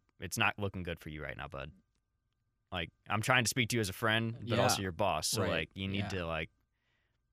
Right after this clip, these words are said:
Speaker 1: not do this to me.
Speaker 2: Sure. Yeah, I hear you. Yeah, I, I hear what you're saying.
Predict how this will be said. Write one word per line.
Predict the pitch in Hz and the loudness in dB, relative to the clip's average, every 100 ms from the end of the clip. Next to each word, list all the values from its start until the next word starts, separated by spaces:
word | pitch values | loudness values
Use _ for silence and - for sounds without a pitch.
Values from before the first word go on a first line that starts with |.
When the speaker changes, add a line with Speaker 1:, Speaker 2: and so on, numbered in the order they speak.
| _ _ - | _ _ -8
Speaker 1:
not | 98 98 92 107 | 2 4 4 4
do | 117 117 | 2 4
this | 120 - | 2 2
to | |
me. | 123 127 131 151 _ | 0 0 -2 -6 _
Speaker 2:
Sure. | - - 139 131 - | -8 -2 0 0 -2
Yeah, | 95 110 78 | -4 -4 -2
I | 95 | -4
hear | 101 - | -4 -6
you. | 58 - | -10 -10
Yeah, | 101 - | -8 -4
I, | 113 101 _ _ | -6 -6 _ _
I | - | -2
hear | 110 120 | 2 2
what | 117 | 0
you're | 98 | -2
saying. | - - - | -6 -6 -14